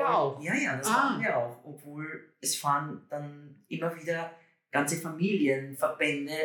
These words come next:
Speaker 2: hinunter und wi-, widmen sich dieser Verabschiedung am Meer. Ja.
Speaker 1: Mhm. Mhm. Und das
Speaker 2: Aber
Speaker 1: organisiert ihr auch
Speaker 2: Ja,
Speaker 1: dann
Speaker 2: das
Speaker 1: alles?
Speaker 2: organisieren
Speaker 1: Wahnsinn,
Speaker 2: wir alles,
Speaker 1: ey.
Speaker 2: ja.
Speaker 1: Wahnsinniges,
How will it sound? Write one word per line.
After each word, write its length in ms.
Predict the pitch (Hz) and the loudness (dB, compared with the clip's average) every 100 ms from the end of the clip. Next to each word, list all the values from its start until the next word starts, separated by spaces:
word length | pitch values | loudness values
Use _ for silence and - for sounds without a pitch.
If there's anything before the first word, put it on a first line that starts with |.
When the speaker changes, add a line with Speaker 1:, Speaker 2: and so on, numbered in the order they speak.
| - | -2
Speaker 2:
hinunter 720 | 175 156 151 143 170 170 - 156 | -4 -4 -4 -2 0 0 0 -6
und 80 | 151 _ - - | -16 _ -20 -14
wi-, 380 | 127 135 151 - - | -6 -4 -4 -6 -12
widmen 420 | 160 151 - 156 | -10 -10 -8 -6
sich 240 | - - | -6 -8
dieser 280 | - 135 151 | -10 -6 -4
Verabschiedung 640 | 151 156 - - 165 156 165 | 0 2 2 -2 -6 -6 -8
am 120 | 165 | -2
Meer. 460 | 139 113 107 107 - - | 0 2 0 -4 -10 -2
Ja. 180 | 180 | 0
Speaker 1:
Mhm. 180 | 165 170 - _ _ 202 | 0 -4 -14 _ _ -2
Mhm. 240 | 202 - - | -2 -4 0
Und 140 | 202 | 4
das 120 | 214 | 4
Speaker 2:
Aber 100 | 233 220 | 4 4
Speaker 1:
organisiert 580 | 233 226 220 233 226 | 2 -2 -2 -2 -2
ihr 200 | 226 220 | 0 2
auch 100 | 151 | 2
Speaker 2:
Ja, 120 | - 135 | 2 0
Speaker 1:
dann 100 | 196 | -2
Speaker 2:
das 180 | - 151 | -4 -6
Speaker 1:
alles? 160 | 147 | -6
Speaker 2:
organisieren 340 | 127 131 - 160 | -10 -12 -10 -8
Speaker 1:
Wahnsinn, 120 | 131 | -8
Speaker 2:
wir 120 | 123 | -10
alles, 180 | 110 - | -10 -10
Speaker 1:
ey. 340 | 90 - - | -12 -12 -14
Speaker 2:
ja. 60 | - - _ _ _ | -18 -20 _ _ _
Speaker 1:
Wahnsinniges, 1120 | - 160 165 196 190 190 190 185 180 - - | -4 -2 -2 -4 -6 -10 -12 -10 -8 -8 -10